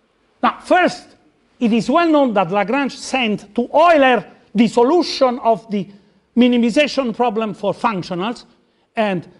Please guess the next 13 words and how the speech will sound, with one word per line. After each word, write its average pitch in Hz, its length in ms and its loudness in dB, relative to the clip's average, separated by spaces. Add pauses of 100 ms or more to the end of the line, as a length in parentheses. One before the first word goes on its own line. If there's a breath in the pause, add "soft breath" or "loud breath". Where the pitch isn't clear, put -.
(280 soft breath)
Euler 262 400 2
was 208 400 -2 (100)
so - 300 -2
kind 175 640 -6
to 202 100 -4
tell, 180 340 0
"Okay, 147 300 -6 (160)
we 214 160 -2
call 220 240 -2
it 202 240 -8 (760)
Eulero-Lagrange, 196 1000 0
Euler-Lagrange 175 840 -2
condition." 143 540 -12